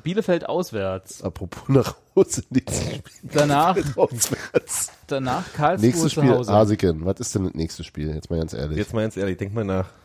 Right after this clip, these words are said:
Speaker 3: Denk
Speaker 2: Jetzt
Speaker 3: mal,
Speaker 2: denk mal
Speaker 3: komm.
Speaker 2: ganz langsam nach.
Speaker 1: Wie?
Speaker 3: Sag mal, sag mal, sag mal, denk mal nach.
Speaker 1: Was?
Speaker 2: Was,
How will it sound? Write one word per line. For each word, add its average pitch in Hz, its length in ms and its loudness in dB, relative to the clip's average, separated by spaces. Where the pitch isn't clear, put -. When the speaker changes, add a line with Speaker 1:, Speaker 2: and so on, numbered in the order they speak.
Speaker 3:
Denk 104 120 0
Speaker 2:
Jetzt 101 40 -2
Speaker 3:
mal, 98 60 4
Speaker 2:
denk 104 120 4
mal 101 80 6
Speaker 3:
komm. 92 60 8
Speaker 2:
ganz 101 200 4
langsam 95 360 6
nach. 78 220 2
Speaker 1:
Wie? - 80 -6
Speaker 3:
Sag 95 100 2
mal, 101 140 -2
sag 104 140 0
mal, 104 140 2
sag 101 120 2
mal, 104 240 2
denk 104 180 -6
mal 107 100 -2
nach. 90 220 -2
Speaker 1:
Was? 175 120 -2
Speaker 2:
Was, - 120 0